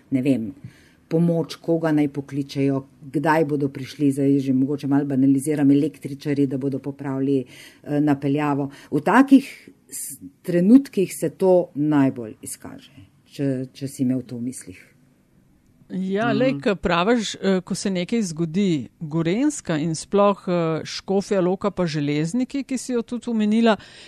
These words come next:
Speaker 2: imata, eh, zdaj, ko to snemamo, eh, zelo slabo sliko, kar se tiče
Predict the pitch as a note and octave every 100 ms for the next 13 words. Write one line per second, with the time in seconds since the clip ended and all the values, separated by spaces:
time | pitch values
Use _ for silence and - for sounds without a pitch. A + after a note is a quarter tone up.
0 | - - F#3+ F#3+ G#3 A3 A#3+ A3+ G#3+ G3+
1 | F3 E3 E3+ - E3+ A#3 B3 - A3 -
2 | - E3+ D3+ D#3+ B3+ C#4 C4 B3+ A#3 -
3 | G3+ G#3 G3 - D#3+ G3+ B3 - G#3 F3+
4 | G#3 - G#3+ - G3 F3+ F3 - F#3 G3+
5 | F3+ - F#3